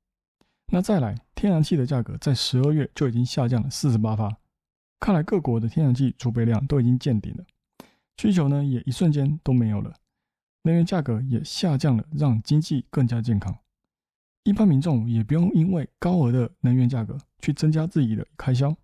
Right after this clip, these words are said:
企业呢也可以进一步的降低购入的成本。再加上现在中国已经完全的开放了，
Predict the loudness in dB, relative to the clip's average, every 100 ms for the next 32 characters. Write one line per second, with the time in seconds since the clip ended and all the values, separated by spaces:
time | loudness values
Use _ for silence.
0 | _ _ -20 -20 _ -8 0 4 4 2
1 | 0 _ -4 -2 -2 -2 0 2 2 2
2 | 2 2 -2 -4 _ -4 0 2 0 -2
3 | -2 0 0 0 0 0 -2 -10 _ _
4 | _ _ -2 0 0 0 -4 -8 -2 0
5 | 0 -4 0 4 4 2 0 0 0 0
6 | 2 2 2 2 0 0 -2 -2 -4